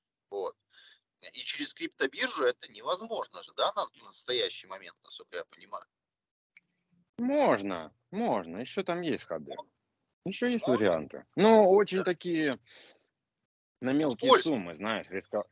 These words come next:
Speaker 2: рисковать, да.
Speaker 1: Ну вот, она мне говорит:
Speaker 2: Эт-
Speaker 1: «А, чувак, no problem, берешь, э, рубль, а, идешь, э, с рублем, а, на криптобиржу, быстренько меняешь в биток, а биток быстренько меняешь на американский доллар и профит».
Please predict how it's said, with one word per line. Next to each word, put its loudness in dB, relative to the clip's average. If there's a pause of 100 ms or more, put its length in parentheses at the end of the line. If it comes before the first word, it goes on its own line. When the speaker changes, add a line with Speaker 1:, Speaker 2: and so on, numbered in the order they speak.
Speaker 2:
рисковать, -4
да. -12 (1160)
Speaker 1:
Ну -8
вот, 6
она 10
мне 8
говорит: 8
Speaker 2:
Эт- -10 (240)
Speaker 1:
«А, 2
чувак, -4
no -6
problem, -6
берешь, -8
э, -2
рубль, -8
а, -8
идешь, -10
э, -6
с -18
рублем, -10
а, -8 (460)
на -10
криптобиржу, -14
быстренько -14
меняешь -6
в -20
биток, -10
а -2
биток -8
быстренько -14
меняешь -6
на -4
американский -10
доллар -4
и -10
профит». -8